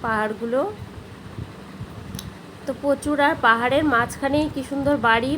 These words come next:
পাহাড়ের ধাপে ধাপেও বাড়ি, মন্দিরও আছে ছোট ছোট। আবার ছোট ছোট বলতে এখা-, ট্রেন থেকে ছোট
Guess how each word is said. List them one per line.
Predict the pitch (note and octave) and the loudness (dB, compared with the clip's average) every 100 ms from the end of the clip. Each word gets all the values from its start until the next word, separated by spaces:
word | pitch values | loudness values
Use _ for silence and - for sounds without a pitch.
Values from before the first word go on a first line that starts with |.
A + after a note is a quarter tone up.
| - | 0
পাহাড়ের | B3+ B3 A#3+ B3+ | 0 2 0 0
ধাপে | A#3+ A3 A#3 | -2 -2 -2
ধাপেও | B3+ B3+ C4+ C4 | -4 0 0 2
বাড়ি, | A#3+ A3+ A#3+ D#4 F4+ - - - - | 2 2 2 -2 -6 -12 -16 -12 -6
মন্দিরও | A3+ A#3 A#3 A#3+ C4 C4 | 0 2 2 0 0 4
আছে | C4 C4 C4+ | 4 2 -2
ছোট | C#4 A#3 | -4 -4
ছোট। | B3+ C4+ - C#4 G4+ - - - - - - | -4 -4 0 0 -2 -8 -16 -16 -16 -16 -12
আবার | - G#3+ A3 A3 - | -4 -2 0 0 0
ছোট | C4 A#3+ | 0 0
ছোট | C#4 D4+ | 0 0
বলতে | D4+ D#4 F#4 F#4+ | 2 0 2 2
এখা-, | E4 F#3 C#4 - - | 2 2 0 2 -2
ট্রেন | A#3 C4+ B3 B3+ | -2 0 0 0
থেকে | C#4+ D4 D#4+ E4 | 0 2 0 0
ছোট | D4 B3+ | 0 -2